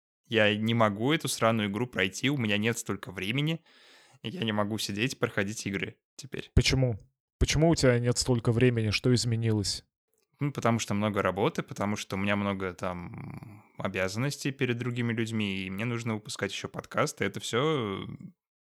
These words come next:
Speaker 1: ну, тратит много моего времени. В итоге у меня ничего не остаётся для того, чтобы это потратить как-то ещё.
Speaker 2: А может, у тебя реально слишком много обязанностей?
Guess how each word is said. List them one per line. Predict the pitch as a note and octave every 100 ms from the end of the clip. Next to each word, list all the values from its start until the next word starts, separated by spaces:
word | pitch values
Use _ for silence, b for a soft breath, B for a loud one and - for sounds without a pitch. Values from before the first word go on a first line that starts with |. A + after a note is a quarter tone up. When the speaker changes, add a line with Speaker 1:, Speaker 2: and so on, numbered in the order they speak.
| _
Speaker 1:
ну, | D#3 A2+ G2+ F#2+ G2+ -
тратит | G#2 A#2+ C3+ - - _
много | G#2+ A2 A2+
моего | A2 G#2+ G2+
времени. | G2 G2+ C3 F3+
В | C3
итоге | G#2 B2 C3+
у |
меня | G#2+ A#2+
ничего | A2 A#2
не | A2+
остаётся | - B2 G2+ -
для | F2+ F#2
того, | - -
чтобы | - G2 G2 F#2+ A#2 - _ _ _ _ -
это | A2+
потратить | - G#2 G2+ -
как-то | F#2 -
ещё. | G2 - G#2+ - _
Speaker 2:
А | A2+
может, | B2 -
у | B2+
тебя | B2+ B2
реально | D#3 F#3+
слишком | D#3 C#3 - B2+
много | B2+ A#2+
обязанностей? | A#2+ A#2+ G#2+ G#2+ G2 - G2+